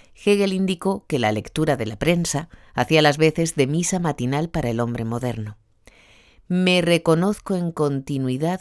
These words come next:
con esa intuición a dos siglos de distancia. Eso sí,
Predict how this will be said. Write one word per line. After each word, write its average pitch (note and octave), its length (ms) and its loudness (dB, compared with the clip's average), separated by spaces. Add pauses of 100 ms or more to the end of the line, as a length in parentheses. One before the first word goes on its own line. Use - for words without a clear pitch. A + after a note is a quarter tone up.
con C#3 180 -4
esa D#3+ 220 -4
intuición D#3 760 -6 (380)
a A#2+ 160 -2
dos F3 220 0
siglos E3 440 -2
de C#3+ 120 -2
distancia. - 680 -10 (440)
Eso F3 180 0
sí, G3+ 240 -8